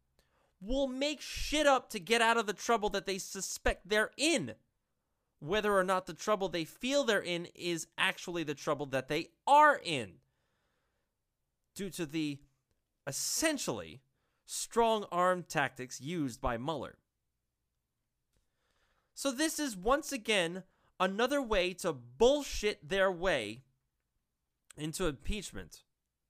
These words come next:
And he fu-, and he leaves it with this. The power to arrest using armed F B I agents, handcuffs, and shackles must not become a tactic to be used by law enforcement for impersonal, impermi-, jeez, can't speak,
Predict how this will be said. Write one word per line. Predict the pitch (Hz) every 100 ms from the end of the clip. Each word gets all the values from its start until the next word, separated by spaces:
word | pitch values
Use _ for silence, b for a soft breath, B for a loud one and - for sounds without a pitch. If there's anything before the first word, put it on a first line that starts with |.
| _ _ _ _ _
And | 175
he | 208 175 _ _
fu-, | 233
and | 190
he | 196
leaves | 185 208 302 262
it | 208
with | 175 -
this. | 101 - _ b b b
The | 165
power | 147 - 254 285
to | 285 240
arrest | 175 156 156
using | 139 131 135 - -
armed | 151 202 220 -
F | 160 165
B | - 170
I | 139 143 -
agents, | 113 110 107 -
handcuffs, | 143 156 - 135 -
and | 101
shackles | - 165 135 98 92
must | 113 113
not | 135 160 185
become | 196 160
a |
tactic | 143 - 135 - 101
to | -
be | 104
used | 113 214 220 139 - b b b b
by | - 180
law | 190 202 254
enforcement | 233 143 110 101 156 165
for | 135 -
impersonal, | 214 247 247 226 214 - 196 196 156
impermi-, | 151 - 269 294 254 - _
jeez, | - - 131 139 135 127 104 - - b b _
can't | 135 -
speak, | - - 196 -